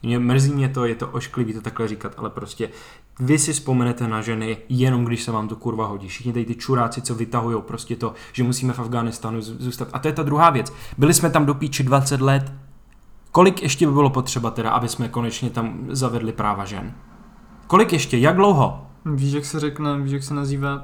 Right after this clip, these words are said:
Speaker 2: permanentně okupované území, které nemá žádný vyhlídky na vlastní samosprávu?
Speaker 1: Kolonie.
Speaker 2: Hm?
Speaker 1: No, ano.
Speaker 2: Takže tohle by bylo ideální,
Speaker 1: Tohle by bylo
Speaker 2: protože
Speaker 1: ideální
Speaker 2: jak
Speaker 1: pro
Speaker 2: jsme se
Speaker 1: spoustu
Speaker 2: dozvěděli teďka z titulku New York Times,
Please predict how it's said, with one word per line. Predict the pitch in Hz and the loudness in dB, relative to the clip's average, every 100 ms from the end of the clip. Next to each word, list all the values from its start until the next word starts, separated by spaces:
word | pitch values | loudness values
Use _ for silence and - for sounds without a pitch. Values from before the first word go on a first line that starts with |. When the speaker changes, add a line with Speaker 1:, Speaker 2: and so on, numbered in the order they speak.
| - | -8
Speaker 2:
permanentně | 143 147 147 147 151 | -4 -2 -2 -2 -4
okupované | 151 139 147 143 147 143 | -8 -8 -4 -2 0 0
území, | 147 139 143 | 0 0 0
které | 139 143 135 | -2 -2 0
nemá | 131 135 | 0 0
žádný | 139 135 135 143 | 0 -2 0 0
vyhlídky | 139 135 135 143 | 0 0 0 -2
na | 139 | -2
vlastní | 135 127 147 | -2 -2 -6
samosprávu? | 139 131 131 135 131 208 - | -2 -4 -4 -6 -6 -8 -6
Speaker 1:
Kolonie. | 123 113 107 107 131 - | -4 -4 -6 -10 -12 -4
Speaker 2:
Hm? | 135 208 - - - | -2 -2 -6 -14 -14
Speaker 1:
No, | - - - | -14 -14 -8
ano. | 110 | -2
Speaker 2:
Takže | 104 139 147 | 2 4 4
tohle | 202 165 156 | 0 2 2
by | 135 | 2
bylo | 127 127 | 2 0
ideální, | 127 120 120 | -2 -2 -2
Speaker 1:
Tohle | 123 143 | 6 6
by | |
bylo | 151 | 8
Speaker 2:
protože | 147 143 | 6 4
Speaker 1:
ideální | 139 139 139 | 4 4 4
Speaker 2:
jak | 143 | 4
Speaker 1:
pro | |
Speaker 2:
jsme | 175 | 4
se | |
Speaker 1:
spoustu | 175 165 | 4 4
Speaker 2:
dozvěděli | 170 170 170 165 | 4 2 4 2
teďka | 175 170 156 | 4 6 6
z | 147 151 151 | 4 4 4
titulku | 151 156 151 165 | 2 -2 -2 0
New | 156 | 2
York | 151 147 | 2 2
Times, | 151 147 151 - - | 4 4 4 0 -2